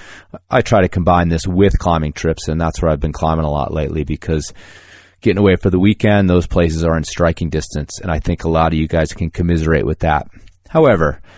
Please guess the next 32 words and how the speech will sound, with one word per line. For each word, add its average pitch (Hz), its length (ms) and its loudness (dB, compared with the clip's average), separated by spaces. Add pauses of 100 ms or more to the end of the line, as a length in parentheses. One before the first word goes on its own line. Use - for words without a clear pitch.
(380)
I'm 131 100 -2
keen 120 320 2
to 95 80 2
get 92 420 0
all 107 220 4
sorts 90 300 0
of 85 80 -2
voices, 85 800 0
international, 87 800 0 (200)
East 110 240 -2
Coast, 82 360 0
West 87 260 0
Coast, 82 480 -2 (680)
whatever 87 340 2
I 80 80 0
can 76 140 -8
find, 85 500 -2
and 87 220 -6
actually, 85 640 -4 (100)
I'd 92 220 -10
love 104 160 -2
to - 80 -8
get 87 160 -2
some 78 400 -6
sort 85 200 -4
of 73 200 -8 (360)
lesser-known 87 600 0
voices 82 420 -2
on 80 220 0
the, 78 260 0
uh, 76 140 -2
podcast. 85 540 -2